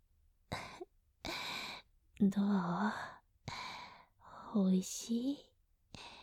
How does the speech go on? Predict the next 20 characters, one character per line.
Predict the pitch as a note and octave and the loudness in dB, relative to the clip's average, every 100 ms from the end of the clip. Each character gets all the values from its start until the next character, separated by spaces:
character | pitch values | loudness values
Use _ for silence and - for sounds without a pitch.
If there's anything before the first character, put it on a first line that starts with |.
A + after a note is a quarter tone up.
| - _ _ _ _ _ | -20 _ _ _ _ _
僕 | G3+ F3 F3+ - F3 | 2 4 2 2 2
の | D#3+ - - | 2 -4 -4
ド | F#3+ | 0
ロ | E3+ - E3 | 0 -2 -8
ド | - | 0
ロ | G3+ - - | 0 0 -6
ザ | - | 0
ー | A3 A3+ A3+ | 4 4 6
メ | A#3 A#3 | 6 6
ン | A#3 | 4
ゼ | - A#3+ | 0 -4
リ | A#3 G#3+ G#3+ _ _ _ _ _ _ _ _ _ _ | -2 -4 -4 _ _ _ _ _ _ _ _ _ _
ー、 | A3 | 0
お | G3 | 2
い | G3 | 2
し | G3+ - A#3+ A#3 C#4 C#4+ - - - _ _ - - - - - - _ _ - - - - - - _ _ - - - - - - - _ - - | -2 -4 -2 -2 -2 -4 -6 -20 -20 _ _ -18 -16 -16 -18 -20 -20 _ _ -10 -8 -10 -14 -18 -20 _ _ -10 -8 -10 -12 -14 -18 -20 _ -20 0
い？ | |
ん？ | A3+ A3 B3+ E4 F#4+ _ _ - - - - - _ - - - - - | 2 4 2 0 -2 _ _ -18 -16 -18 -20 -20 _ -16 -12 -10 -12 -2
お | G3+ | 2
腹、 | F3 G3 G#3 _ - - A#3+ - | 4 4 0 _ -10 -4 -4 -4